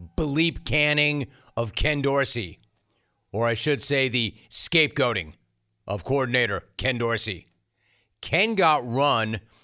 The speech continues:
even though Ken did not fumble on the first play of the game,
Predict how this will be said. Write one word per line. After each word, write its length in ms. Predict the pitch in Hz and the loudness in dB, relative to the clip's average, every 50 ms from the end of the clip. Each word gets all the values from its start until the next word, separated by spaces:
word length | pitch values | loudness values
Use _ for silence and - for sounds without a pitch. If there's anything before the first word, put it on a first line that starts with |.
| _ _ | _ _
even 180 | 147 151 160 160 | -4 -2 0 2
though 160 | 147 127 113 | 0 0 0
Ken 480 | - - - 151 156 156 151 147 143 117 - - - - _ | -4 -2 -2 0 2 2 2 2 0 -4 -4 -12 -20 -8 _
did 160 | 147 151 139 | -2 0 2
not 220 | 143 139 135 127 | 2 2 2 2
fumble 480 | - - - 151 151 151 143 147 147 147 | -2 0 2 2 2 4 2 2 2 2
on 240 | - 147 151 175 202 | 2 2 2 2 2
the 80 | 202 - | 0 -2
first 320 | - - 165 151 135 - | 0 0 0 0 0 -2
play 160 | - 143 135 | 0 0 2
of 80 | 127 117 | 2 0
the 60 | 117 | -2
game, 480 | 92 113 117 117 113 113 113 113 113 | -2 0 0 0 0 0 -2 -2 -4